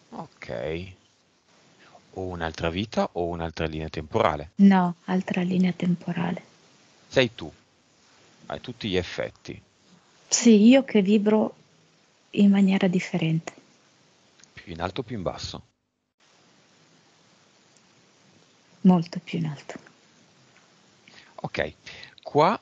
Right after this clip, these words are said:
Speaker 1: vibri, abbiamo detto, a tre punto cinque. Là quanto vibri?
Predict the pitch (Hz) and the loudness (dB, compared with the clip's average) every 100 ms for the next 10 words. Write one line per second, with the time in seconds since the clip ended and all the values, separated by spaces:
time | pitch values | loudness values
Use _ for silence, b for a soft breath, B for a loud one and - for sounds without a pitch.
0 | _ _ _ - 98 107 123 123 143 165 | _ _ _ -20 -12 -8 -4 0 0 0
1 | - 95 92 90 90 107 98 92 104 131 | -4 -6 -4 -4 -2 0 -2 -2 -2 -2
2 | - 107 104 98 - 82 73 76 - 85 | -4 -12 -12 -12 -10 -12 -16 -18 -10 -10
3 | 82 - _ _ _ 92 92 135 101 87 | -10 -20 _ _ _ -2 -2 -2 -6 -8
4 | 85 80 73 80 82 | -12 -14 -12 -12 -14